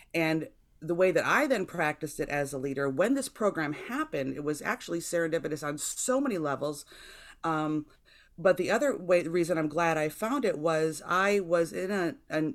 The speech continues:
leadership position, and what I carried to that new leadership position with new folks and, and, um, coming into a, a new job was an old style of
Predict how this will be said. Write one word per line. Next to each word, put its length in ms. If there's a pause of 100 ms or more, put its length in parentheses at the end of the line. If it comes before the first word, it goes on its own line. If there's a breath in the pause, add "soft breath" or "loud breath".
leadership 500
position, 560 (540 soft breath)
and 400
what 260
I 160 (140)
carried 400
to 120
that 360
new 300
leadership 460
position 580
with 160
new 200
folks 460
and, 240
and, 320 (480 loud breath)
um, 600 (600)
coming 240
into 240
a, 40
a 200 (240)
new 260
job 440
was 560
an 180
old 320
style 560
of 540